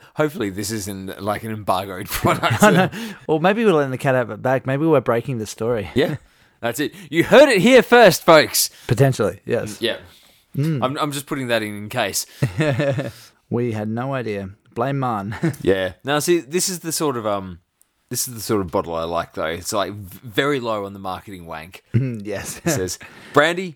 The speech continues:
Speaker 1: single cask, forty-seven point seven percent."
Speaker 2: <laughs> Yep.
Speaker 1: And that is
Speaker 2: Uh,
Speaker 1: it.
Speaker 2: if we can stick a pregnancy label on the back and get that
Speaker 1: Yeah.
Speaker 2: out in the market, that's, that's fine. Yep. Um, it is a handwritten label. I will just put it out there. So.
Speaker 1: Mm.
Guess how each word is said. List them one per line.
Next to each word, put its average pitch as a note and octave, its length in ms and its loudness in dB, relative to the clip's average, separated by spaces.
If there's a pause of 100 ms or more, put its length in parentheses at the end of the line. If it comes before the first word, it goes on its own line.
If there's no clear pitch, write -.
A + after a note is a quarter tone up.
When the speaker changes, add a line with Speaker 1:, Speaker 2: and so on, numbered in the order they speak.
(120)
Speaker 1:
single D#3 300 -2
cask, D3 520 -4 (340)
forty-seven D#3 500 0
point C3+ 200 -2
seven B2 260 -4
percent." - 500 -6
Speaker 2:
<laughs> - 800 -4
Yep. B2 260 -2 (180)
Speaker 1:
And B2 100 -4
that C3+ 120 0
is F#2+ 120 -2
Speaker 2:
Uh, - 40 -2
Speaker 1:
it. - 280 -8
Speaker 2:
if B2+ 100 -6
we B2+ 100 -2
can C3+ 80 2
stick D#3 200 -2
a C#3+ 40 -2
pregnancy C#3 420 2
label A#2+ 260 4
on A#2 60 2
the A#2 80 2
back A2+ 240 0
and A#2 80 -2
get A2+ 120 0
that A#2+ 140 2
Speaker 1:
Yeah. A2+ 80 2
Speaker 2:
out F#2 80 -2
in G2 60 -4
the A2 60 -2
market, G#2+ 340 -6
that's, G#2 240 -10
that's G#2 280 -12
fine. - 340 -6
Yep. A1 200 -6 (500)
Um, G#2+ 320 -4 (220)
it C#3+ 120 4
is D#3+ 140 8
a D#3 60 6
handwritten B2+ 520 0
label. G2+ 280 -2
I G2+ 80 -2
will G#2+ 80 -2
just A2 220 -8
put A#2 120 2
it G2 60 -6
out G2+ 120 -6
there. G2 180 -10
So. - 160 -10
Speaker 1:
Mm. F#2+ 240 -2